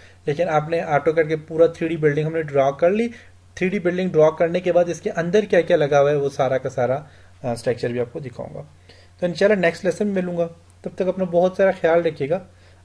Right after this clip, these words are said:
अपनी दुआ में याद रखिएगा। खुदा हाफिज़।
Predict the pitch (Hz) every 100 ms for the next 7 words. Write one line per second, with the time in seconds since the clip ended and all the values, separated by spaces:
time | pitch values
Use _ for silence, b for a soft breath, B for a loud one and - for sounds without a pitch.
0 | - 165 156 160 190 185 160 139 127 131
1 | 156 185 - _ _ - 123 123 127 -
2 | - - -